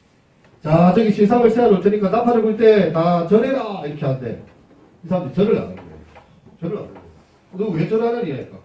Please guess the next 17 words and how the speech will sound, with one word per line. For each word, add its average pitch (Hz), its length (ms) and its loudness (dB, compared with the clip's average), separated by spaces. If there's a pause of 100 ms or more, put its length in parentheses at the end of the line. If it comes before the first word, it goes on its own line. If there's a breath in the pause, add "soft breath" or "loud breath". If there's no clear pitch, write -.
(680)
"우리는 202 260 -2
이스라엘의 196 680 -2
하나님만 240 760 -4 (100)
믿는 143 220 -8
사람들이라서 131 880 -12 (640)
이런 240 240 -6
우상 262 360 -6
따위에는 262 400 -2
절을 254 240 -4
안 151 120 -6
합니다." 190 400 -8 (1300)
오! - 400 -2 (760)
이것들이 269 480 -2
미쳤다. 165 760 -2 (140)
난리가 135 340 -6
난 131 140 -10
거예요. 123 420 -14